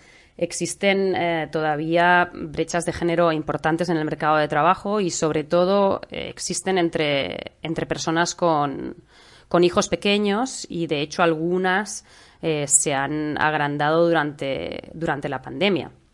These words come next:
Eh, esto es lo que, lo que os contamos hace poco en un brief que, que publicábamos, eh, de Claudia Hubkau y Pablo García Guzmán, en el que veíamos que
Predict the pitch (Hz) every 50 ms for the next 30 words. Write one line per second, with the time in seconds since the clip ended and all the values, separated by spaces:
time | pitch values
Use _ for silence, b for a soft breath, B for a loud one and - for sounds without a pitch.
0 | _ - - _ _ _ - 160 156 147 139 135 151 - - - 180 170 - 180
1 | 170 170 160 156 151 147 139 127 - - - - - 160 147 - 151 - - 151
2 | 156 - 170 170 175 180 175 160 - 165 - - 170 160 156 151 147 143 139 139
3 | 143 - 185 180 - 202 196 180 175 170 160 170 185 180 180 - - - 170 160
4 | 147 143 131 80 - - - 160 - 165 156 160 156 - 151 147 156 160 165 165
5 | 160 - - - B B B B B B B B B B 175 165 160 156 151 160
6 | - 160 165 165 - - 175 170 170 180 175 165 - - 180 - - - 170 156
7 | 147 151 147 147 - 165 156 156 156 151 - - 160 156 151 156 156 156 151 147
8 | 143 143 147 - - - - _ - 165 151 - - 165 156 139 139 139 131 135
9 | 143 147 151 147 - 180 202 202 208 220 208 180 160 156 160 170 151 151 151 156
10 | 160 170 180 190 190 185 - - - - 175 165 160 156 147 143